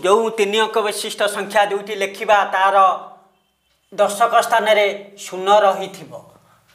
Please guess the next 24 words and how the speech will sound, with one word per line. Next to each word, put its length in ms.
ତେଣୁ 220
ଏଠାରେ 380
ମୁଁ 140
ଶହେ 300
ପାଞ୍ଚରେ 360
ଶହେ 220
ଆଠ 120
ଗୁଣିବି। 360
ଦେଖନ୍ତୁ, 480
ଶହେ 280
ପାଞ୍ଚରେ 460
ଏଠି 220
ପାଞ୍ଚ 280
ଶହେ 280
ଠାରୁ 180
ଅଧିକ 260
ଅଛି 240
ଏବଂ 180
ଶହେ 200
ଆଠରେ 300
ଆଠ 280
ଅଧିକ 260
ଅଛି। 200
ଏଠାରେ 420